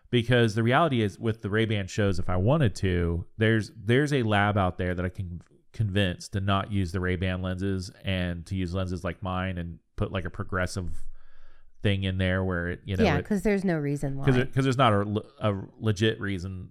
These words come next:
Speaker 1: Th-, they just didn't want to not use Ray-Ban
Speaker 2: But,
Speaker 1: lenses.
Speaker 2: but Google Glass is about to come out.
Speaker 1: Mm-hmm.
Speaker 2: You know, their new ones. Well, I don't know. Are they even glass? I don't know.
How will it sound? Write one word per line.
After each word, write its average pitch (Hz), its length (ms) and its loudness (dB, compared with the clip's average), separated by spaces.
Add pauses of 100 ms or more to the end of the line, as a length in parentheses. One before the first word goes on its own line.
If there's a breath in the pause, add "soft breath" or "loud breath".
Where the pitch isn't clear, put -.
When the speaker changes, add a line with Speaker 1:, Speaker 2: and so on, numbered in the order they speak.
(120)
Speaker 1:
Th-, - 140 -14
they 107 160 2
just 101 180 0
didn't 107 220 -4
want 95 440 -6
to 92 280 -4
not 90 320 -4
use 87 180 -6
Ray-Ban 87 260 -2
Speaker 2:
But, 202 320 6
Speaker 1:
lenses. 196 220 0
Speaker 2:
but - 100 -2
Google 220 180 2
Glass 202 380 -2
is 175 120 -8
about 160 240 -2
to - 40 -14
come 151 200 -2
out. 185 440 0
Speaker 1:
Mm-hmm. 101 500 -6
Speaker 2:
You 185 120 0
know, 160 180 2
their 175 200 0
new 190 180 2
ones. 165 240 -2
Well, 139 260 -4
I 156 140 0
don't 151 160 0
know. 127 160 -2
Are 135 100 -4
they 156 140 2
even 151 240 0
glass? 131 400 -6
I 135 60 -4
don't 123 160 -8
know. - 160 -14